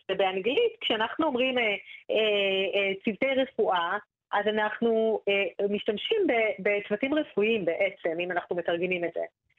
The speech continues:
אה, ו-, ו-, ו-, ובעצם אנחנו צריכים, שוב, רפואה ולב זה אותו הדבר, שבעצם, שבעצם אנחנו בעצם רוצים להגיד, הצוותים הם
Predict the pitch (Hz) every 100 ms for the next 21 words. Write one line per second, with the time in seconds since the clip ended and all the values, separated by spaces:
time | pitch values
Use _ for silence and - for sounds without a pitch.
0 | - - - 180 170 165 165 165 - _
1 | 175 202 185 170 _ _ 185 180 180 196
2 | 190 165 190 190 - 180 208 226 262 339
3 | 269 247 233 202 311 254 - 277 175 170
4 | 190 196 196 214 220 285 302 247 254 214
5 | 202 226 233 202 214 175 165 - _ -
6 | 208 240 240 262 214 202 220 220 208 180
7 | - 185 196 226 214 220 214 208 - -
8 | 202 - 202 - 285 269 233 240